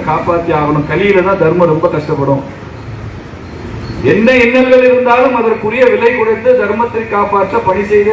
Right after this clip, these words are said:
தீர வேண்டும்னு பாகவத ஆசிரியர் சொல்றார். பாகவதம் பழைய காலம், பழைய புராணம், அதை விட்டுருங்க. சமீபத்துல ஒரு ஐம்பது, அறுபது ஆண்டுகளுக்கு முன்னால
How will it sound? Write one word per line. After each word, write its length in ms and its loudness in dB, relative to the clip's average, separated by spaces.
தீர 140 4
வேண்டும்னு 640 2
பாகவத 380 4
ஆசிரியர் 500 0
சொல்றார். 320 -10
பாகவதம் 600 2
பழைய 340 -2
காலம், 340 -4
பழைய 280 -2
புராணம், 360 -4
அதை 120 0
விட்டுருங்க. 340 -2
சமீபத்துல 640 4
ஒரு 120 4
ஐம்பது, 320 -2
அறுபது 260 0
ஆண்டுகளுக்கு 520 -2
முன்னால 360 -4